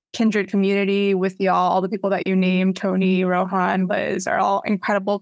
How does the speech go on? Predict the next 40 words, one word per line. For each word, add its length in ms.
folks. 440
And, 480
you 100
know, 120
I 100
think 200
it's, 240
it's 200
so 160
special 460
when 120
you 100
get 180
to 160
be 380
in 200
the 80
same 540
shared 340
space 400
as 160
someone. 540
Um, 240
it's 140
almost 360
like 260
the 80
presence 480
itself 680
is 160
enough. 460
And 80
then 100
when 120
you 80
get 140
to 80
talking, 480
it's 120
even, 420